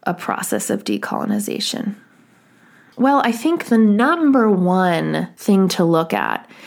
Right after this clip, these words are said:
is your practices today and what you're drawn to,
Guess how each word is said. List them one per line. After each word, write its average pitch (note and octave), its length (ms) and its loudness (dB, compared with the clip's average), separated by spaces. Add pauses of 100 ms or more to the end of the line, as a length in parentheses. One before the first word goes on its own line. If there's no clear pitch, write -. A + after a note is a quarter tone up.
(300)
is F#3 880 4 (140)
your G#3 680 2
practices A#3 880 -2
today E3+ 640 -4 (800)
and G3 200 2
what G3+ 180 0
you're G#3+ 80 2
drawn F3+ 380 0
to, F#3 480 -2